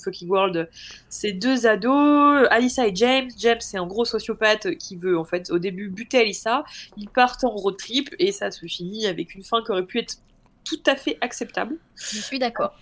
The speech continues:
Speaker 1: Voilà, euh, c'est un peu, euh, le problème des séries Netflix, c'est qu'on sait pas s'arrêter,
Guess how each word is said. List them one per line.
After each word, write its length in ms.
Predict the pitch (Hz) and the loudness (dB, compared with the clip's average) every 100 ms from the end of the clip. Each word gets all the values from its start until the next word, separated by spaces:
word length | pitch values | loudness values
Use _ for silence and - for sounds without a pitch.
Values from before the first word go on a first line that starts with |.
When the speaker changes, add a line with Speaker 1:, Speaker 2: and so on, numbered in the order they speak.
| _ _ 226 | _ _ -8
Speaker 1:
Voilà, 600 | 208 214 202 185 226 - | -2 4 6 6 4 2
euh, 280 | 202 185 160 | 2 4 2
c'est 300 | - - - | -2 -8 -2
un 80 | 226 | -2
peu, 440 | - 269 269 254 | -2 -2 2 4
euh, 480 | 208 196 190 185 180 | 4 4 2 2 0
le 220 | 190 190 | 0 -4
problème 400 | 185 - 196 196 | -6 -4 -2 -2
des 120 | 185 180 | -4 -12
séries 240 | - 208 | -10 -10
Netflix, 420 | 202 - 233 - | -10 -10 -14 -14
c'est 180 | - 202 | -10 -12
qu'on 160 | - - | -12 -12
sait 180 | 202 | -10
pas 160 | 196 208 | -8 -8
s'arrêter, 360 | - 190 180 | -6 -8 -8